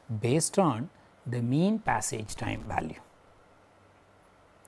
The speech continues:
So, based on the capital F I J J, that is the probability we classify the state is going to be a recurrent state.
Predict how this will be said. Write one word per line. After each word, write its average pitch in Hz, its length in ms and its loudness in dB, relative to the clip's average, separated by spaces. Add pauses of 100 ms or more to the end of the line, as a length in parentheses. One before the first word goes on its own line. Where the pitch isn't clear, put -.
(100)
So, - 160 -8
based 107 380 -2
on 131 180 4
the 120 120 -2
capital 120 500 0
F 110 240 0
I 120 120 0
J 107 240 -2
J, 110 240 0
that 98 220 -6
is - 60 -10
the 113 80 -4
probability 107 720 0 (580)
we 117 280 -4
classify 110 640 -4
the 104 300 -4 (260)
state 110 360 -6
is 104 100 -4
going 104 240 -6
to 98 60 -8
be 104 120 -6
a 101 60 -4
recurrent 110 440 -2
state. 117 400 0